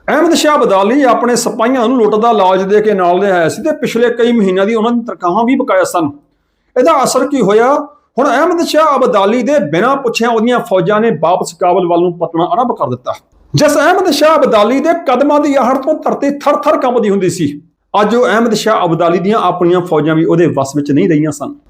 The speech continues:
ਸਿੱਖਾਂ ਦੇ ਵੇਲੇ ਕਵੇਲੇ ਹਮਲਿਆਂ ਦੇ ਉਹਨਾਂ ਦੇ ਮਨਾਂ ਦੇ ਵਿੱਚ ਬੇਦਲੀ ਤੇ ਬੇਚੈਨੀ ਪੈਦਾ ਕਰ ਦਿੱਤੀ ਸੀ। ਜਦੋਂ ਆਪਣੀਆਂ ਫੌਜਾਂ ਦਾ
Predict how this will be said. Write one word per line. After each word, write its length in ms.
ਸਿੱਖਾਂ 460
ਦੇ 140
ਵੇਲੇ 320
ਕਵੇਲੇ 380
ਹਮਲਿਆਂ 380
ਦੇ 100
ਉਹਨਾਂ 320
ਦੇ 120
ਮਨਾਂ 320
ਦੇ 180
ਵਿੱਚ 240
ਬੇਦਲੀ 560
ਤੇ 160
ਬੇਚੈਨੀ 500
ਪੈਦਾ 280
ਕਰ 140
ਦਿੱਤੀ 260
ਸੀ। 80
ਜਦੋਂ 180
ਆਪਣੀਆਂ 340
ਫੌਜਾਂ 440
ਦਾ 460